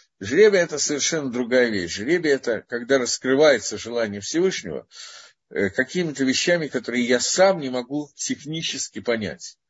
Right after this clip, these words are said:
Я бросаю монетку и решаю, что если орёл так, если решка так. И тогда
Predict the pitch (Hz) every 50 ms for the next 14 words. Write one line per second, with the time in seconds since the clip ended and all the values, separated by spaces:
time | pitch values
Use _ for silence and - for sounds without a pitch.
0 | _ _ _ _ - 101 123 139 131 131 135 131 - - 160 151 135 117 117 127
1 | 147 185 208 202 - - - 131 123 123 120 - - 120 104 101 - - - 104
2 | 101 - - 120 127 131 131 123 107 95 - - 180 185 - - 110 107 - 123
3 | 120 127 135 143 135 - - - - - 85 69 - _ _ _ _ - - -
4 | - - _ - - 110 131 135 135 143 170 202 202 202 190 196